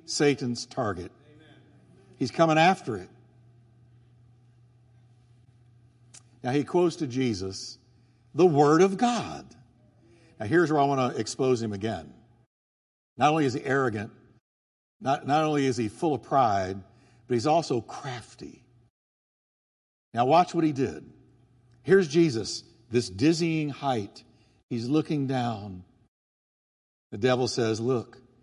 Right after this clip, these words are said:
Speaker 1: jump. You know the word. It says he will give his angels to protect you in all you do." All you do. Did you hear that, Jesus? All that you do. "They will lift you up in their hands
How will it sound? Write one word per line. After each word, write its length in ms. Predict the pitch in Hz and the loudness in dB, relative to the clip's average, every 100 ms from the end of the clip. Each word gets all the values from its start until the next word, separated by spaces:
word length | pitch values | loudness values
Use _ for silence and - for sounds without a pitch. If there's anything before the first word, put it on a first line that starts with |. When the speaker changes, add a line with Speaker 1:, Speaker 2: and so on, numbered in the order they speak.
| _ _ _ | _ _ _
Speaker 1:
jump. 440 | 95 110 139 98 - - - | -6 0 0 -2 -8 -20 -12
You 340 | 104 156 226 | -6 -2 -2
know 220 | 202 127 | -2 -2
the 100 | 113 | -2
word. 540 | 113 107 110 127 170 170 - _ _ _ _ _ - | -2 -2 -4 -4 -8 -12 -20 _ _ _ _ _ -8
It 140 | 123 | -6
says 460 | - - 190 147 98 | -4 0 0 0 -2
he 180 | 175 190 | -2 0
will 120 | 143 | 0
give 180 | 139 165 | 0 0
his 140 | 147 | -2
angels 480 | 156 208 175 139 - | -2 -2 -2 -2 -4
to 80 | - | -8
protect 560 | 160 - - 208 - | -10 -6 -6 -8 -6
you 280 | 113 117 160 - - - - - - | -4 -2 -4 -12 -20 -20 -20 -20 -8
in 160 | - 127 - | -4 -4 -4
all 380 | 151 196 214 | -2 2 2
you 240 | 202 208 208 | 4 2 2
do." 420 | 208 240 156 - - | 2 2 0 -2 2
All 400 | 220 254 277 254 | 4 6 4 2
you 180 | 147 | 0
do. 140 | 117 117 | 0 -2
Did 100 | 135 | 0
you 60 | |
hear 140 | 214 240 | 0 4
that, 200 | 240 233 | 2 2
Jesus? 460 | 254 254 277 247 - - | -2 0 -2 -6 -10 -10
All 460 | - 254 285 294 269 | 2 6 6 8 8
that 160 | 180 139 | 6 6
you 220 | 131 120 | 2 4
do. 480 | 117 104 95 80 78 - - - - | 4 4 2 -2 -8 -18 -20 -20 0
"They 140 | 190 269 | 2 8
will 200 | 214 180 | 8 8
lift 300 | 226 240 233 | 6 6 2
you 200 | 240 233 | 6 8
up 160 | 240 | 6
in 100 | 220 | 4
their 160 | 202 202 | 4 4
hands 440 | 208 208 170 147 | 4 4 4 2